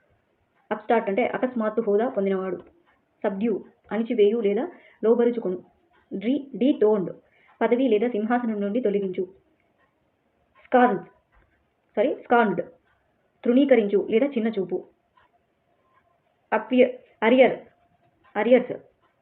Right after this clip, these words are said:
చెల్లించిన బు-, బకాయిలు, అరియర్స్, చెల్లించిన బకాయిలు, స్టార్వేషన్, ఆకలితో మాడటం, స్టార్వేషన్.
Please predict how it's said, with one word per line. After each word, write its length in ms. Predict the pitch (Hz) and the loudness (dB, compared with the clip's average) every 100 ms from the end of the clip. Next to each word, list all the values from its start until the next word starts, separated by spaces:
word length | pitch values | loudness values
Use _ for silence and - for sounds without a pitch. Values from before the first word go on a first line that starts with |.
| - | 0
చెల్లించిన 440 | 233 254 247 277 403 - - | 2 2 0 -4 -6 -12 -8
బు-, 140 | 202 - | -6 -2
బకాయిలు, 500 | 208 226 202 185 180 - _ _ _ _ - | 0 2 0 -2 -6 -10 _ _ _ _ -4
అరియర్స్, 600 | 220 233 - - _ - | 2 2 0 -10 _ -2
చెల్లించిన 320 | 233 262 269 | 0 0 0
బకాయిలు, 480 | 247 196 208 185 185 - _ _ _ _ _ _ _ _ _ _ _ _ _ | -2 -2 -2 -2 -6 -10 _ _ _ _ _ _ _ _ _ _ _ _ _
స్టార్వేషన్, 580 | - 240 262 220 - 185 - - | 2 4 4 2 0 -6 -8 -6
ఆకలితో 520 | 220 247 226 277 359 - | -2 0 2 0 -2 -8
మాడటం, 360 | 208 214 208 175 - _ _ | -2 0 0 -4 -10 _ _
స్టార్వేషన్. 480 | 214 208 196 175 | -2 0 -2 -4